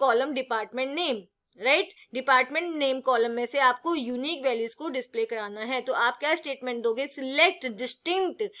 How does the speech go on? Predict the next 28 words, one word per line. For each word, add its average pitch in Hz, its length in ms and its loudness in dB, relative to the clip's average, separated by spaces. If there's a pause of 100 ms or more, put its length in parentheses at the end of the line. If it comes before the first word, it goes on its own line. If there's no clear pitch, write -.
(260)
डिपार्टमेंट 254 720 0 (100)
नेम 233 440 -2 (300)
फ्रॉम 240 300 2 (260)
कंपनी। 214 580 -8
ओके, 233 260 -4
तो 302 100 -8
ये 277 160 -4
क्या 269 180 0
करेगा? 269 340 2
जो 262 240 2
भी 370 280 4 (240)
डुप्लीकेट 277 420 -4
वैल्यूज 247 340 0
होंगी 262 220 0
उनको 262 320 -4
एलिमिनेट 214 460 -6
कर - 120 -16
देगा। - 340 -18
फाइन, 370 420 0 (120)
and 240 100 0
you, 240 420 -6
you 269 100 -4
will 285 160 -4
get 277 220 2 (100)
only 285 280 4 (580)
unique 269 300 2
values। 185 360 -6 (560)
ओके, 349 500 -4